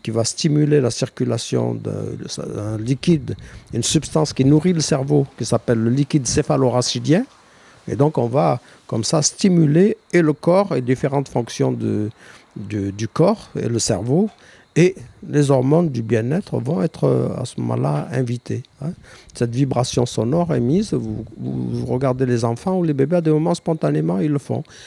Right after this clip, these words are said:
Et certaines traditions ont intégré cela dans des pratiques qu'on va appeler la méditation,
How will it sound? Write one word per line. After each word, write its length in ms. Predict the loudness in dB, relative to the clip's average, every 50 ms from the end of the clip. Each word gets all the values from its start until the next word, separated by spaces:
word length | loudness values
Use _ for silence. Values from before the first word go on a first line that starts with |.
| -20 -20 -20 _ _ -2
Et 80 | -2 0
certaines 360 | 2 0 0 2 0 0 0
traditions 720 | 0 -2 -2 -2 -2 -4 -6 -4 0 2 2 2 2 0 -4 _ _ _ _ _ _ _ _ -20 -4 0
ont 100 | 2 2
intégré 500 | 2 2 2 2 2 0 2 2 0 0
cela 540 | 0 0 -2 -2 -2 0 2 2 2 0 0 -4 -10 -20 -20 -20 -20 -20 -20 -18 -16
dans 240 | -4 -2 0 0
des 140 | 2 2 0
pratiques 440 | 0 -2 -4 -8 -6 -4 -4 -4 -4 _
qu'on 140 | -2 -2 0
va 100 | -2 -2
appeler 320 | -2 -2 -4 -4 -2 -2
la 100 | -2 0
méditation, 760 | 0 -2 -2 -2 -2 0 0 0 -2 -2 -2 -4 -2 -2 -6